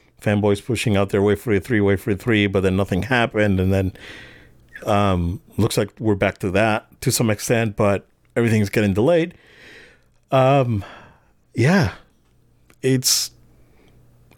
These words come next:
uh, yeah, they, they got, they got pummeled. <laughs> They got fu-,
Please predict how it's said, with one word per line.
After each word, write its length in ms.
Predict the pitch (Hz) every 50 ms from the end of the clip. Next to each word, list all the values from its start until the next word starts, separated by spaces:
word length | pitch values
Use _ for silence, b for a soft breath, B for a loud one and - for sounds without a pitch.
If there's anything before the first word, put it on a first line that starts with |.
| - _ -
uh, 60 | 113
yeah, 280 | 104 95 104 127 151 135
they, 140 | 117 117
they 140 | 113 127 147
got, 220 | 147 160 123 95 98
they 100 | 127 139
got 240 | 147 110 - _
pummeled. 480 | - - 110 117 151 147 - - - _ _ _ _ -
<laughs> 140 | 135 -
They 380 | - 185 151 127 135 - 185 175
got 240 | 165 131 - - _
fu-, 180 | _ - 107